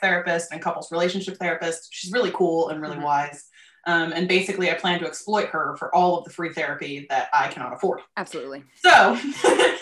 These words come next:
Speaker 1: advice question, just randomly. <laughs> How would you fix this problem for someone who's totally re-, unrelated? You know? <laughs>
Speaker 2: Super unrelated question that <laughs> you,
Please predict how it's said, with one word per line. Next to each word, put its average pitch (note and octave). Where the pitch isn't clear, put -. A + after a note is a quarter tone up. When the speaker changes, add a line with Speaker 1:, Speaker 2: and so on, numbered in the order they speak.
Speaker 1:
advice F#4
question, A3+
just -
randomly. A3+
<laughs> -
How -
would B4+
you F#4+
fix F#4+
this F4
problem F#3+
for F#3
someone A3
who's A3+
totally D#4
re-, -
unrelated? B3
You B3
know? E4+
<laughs> E4+
Speaker 2:
Super -
unrelated G3+
question G3
that F#3
<laughs> -
you, B3